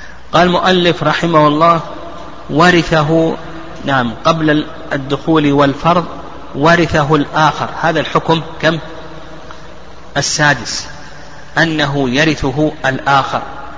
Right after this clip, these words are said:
في باب التفويض، أنه يرثه، وهذا بلا خلاف بين أهل العلم رحمهم الله. ودليل ذلك قول الله عز وجل: "ولكم نصف ما ترك أزواجكم ولهن الربع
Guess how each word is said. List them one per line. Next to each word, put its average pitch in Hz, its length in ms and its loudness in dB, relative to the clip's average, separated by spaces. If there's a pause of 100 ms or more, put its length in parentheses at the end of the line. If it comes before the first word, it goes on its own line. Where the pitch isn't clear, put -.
(1500)
في 131 100 0
باب 139 180 4
التفويض، 165 520 0 (180)
أنه 131 360 0
يرثه، 139 300 -2 (120)
وهذا 180 520 2
بلا 175 300 2
خلاف 123 360 0
بين 123 140 -2
أهل 113 140 -6
العلم 156 260 -2 (340)
رحمهم 120 400 0
الله. 156 240 0 (420)
ودليل 214 380 4
ذلك 156 460 0 (340)
قول 214 180 6
الله 143 420 4
عز 120 200 -2
وجل: 123 340 0 (120)
"ولكم 139 600 2
نصف 151 420 -2 (500)
ما 123 200 2
ترك 127 380 0
أزواجكم 113 480 -2 (280)
ولهن 135 420 2
الربع 143 540 2